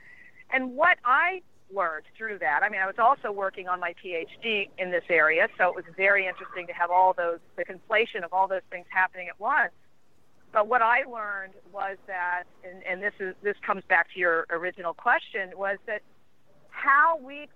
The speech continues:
created the context for which my mother had that hallucination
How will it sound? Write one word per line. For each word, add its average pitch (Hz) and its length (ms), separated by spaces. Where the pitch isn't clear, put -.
created 247 540
the 208 100
context 294 760
for 247 140
which 262 280
my 233 200
mother 233 340
had 311 320
that 240 240
hallucination 190 840